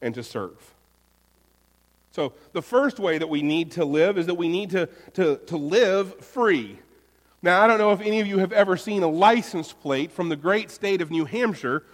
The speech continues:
but it has their state motto on it. And their state motto is, "Live free or die." A fairly extreme statement to be found on a state license plate. I'm from Florida. Mine is the Sunshine State.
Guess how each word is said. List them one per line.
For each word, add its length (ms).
but 160
it 80
has 180
their 140
state 280
motto 440
on 160
it. 100
And 140
their 140
state 240
motto 400
is, 240
"Live 340
free 360
or 180
die." 460
A 60
fairly 640
extreme 920
statement 540
to 80
be 80
found 340
on 100
a 40
state 240
license 380
plate. 340
I'm 220
from 180
Florida. 540
Mine 400
is 500
the 220
Sunshine 720
State. 420